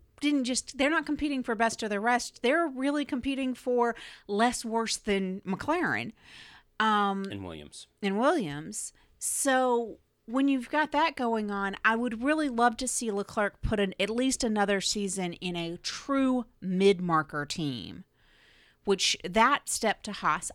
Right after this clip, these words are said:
Speaker 1: I would be in favor of if I was in charge of those things, as opposed to dumping him from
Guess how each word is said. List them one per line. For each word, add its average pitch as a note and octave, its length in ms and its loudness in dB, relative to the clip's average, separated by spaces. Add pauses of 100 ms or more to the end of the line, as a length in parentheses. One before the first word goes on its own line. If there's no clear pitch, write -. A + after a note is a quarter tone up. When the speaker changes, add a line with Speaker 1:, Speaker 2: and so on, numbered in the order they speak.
(120)
Speaker 1:
I G#3+ 240 4
would A#3+ 240 -8
be F#3+ 380 -10
in F3+ 180 -6
favor D#3 580 -6
of F2+ 400 -10
if - 140 -8
I E3 160 0
was E3 240 -8
in E3 140 -10
charge D3 320 -8
of C#3+ 140 -14
those C#3 240 -12
things, C#3 240 -14 (340)
as G#3 120 -4
opposed A#3 460 -2
to F#3 400 -6
dumping G3+ 380 -4
him E3 360 -4
from D#3 600 -4